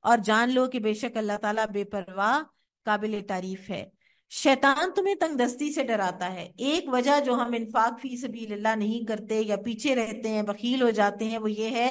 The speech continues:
कि ये माल अगर मैंने इधर दे दिया तो मेरे पास क्या बचेगा। इंसान को अपनी बजटिंग करनी चाहिए, ना उसको इसराफ करना चाहिए, ना उसको बखील होना चाहिए। इन दोनों इंतहाओं के दरमियान उसका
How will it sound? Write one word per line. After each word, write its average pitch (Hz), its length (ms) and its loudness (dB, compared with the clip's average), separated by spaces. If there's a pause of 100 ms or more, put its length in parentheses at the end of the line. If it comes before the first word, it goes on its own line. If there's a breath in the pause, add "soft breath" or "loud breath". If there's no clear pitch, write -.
कि - 520 -14
ये 226 100 -4
माल 214 260 2
अगर 220 180 -2
मैंने 214 200 -2
इधर 226 200 -2
दे 214 200 -2
दिया 220 220 0
तो 247 120 -6
मेरे 220 180 0
पास 220 260 -2
क्या 190 180 0
बचेगा। 180 460 -2 (1040)
इंसान 240 460 4
को 381 140 0
अपनी 269 340 0
बजटिंग 240 480 -4
करनी 240 300 0
चाहिए, 190 380 -2
ना 202 220 2
उसको 262 300 -4
इसराफ 240 420 -2
करना 254 260 -4
चाहिए, 262 360 -4
ना 247 140 -2
उसको 233 240 -4
बखील 226 360 0
होना 190 260 0
चाहिए। 180 440 -6 (360 soft breath)
इन 240 160 6
दोनों 262 280 8
इंतहाओं 247 460 6
के 254 120 0
दरमियान 220 520 2
उसका 247 320 0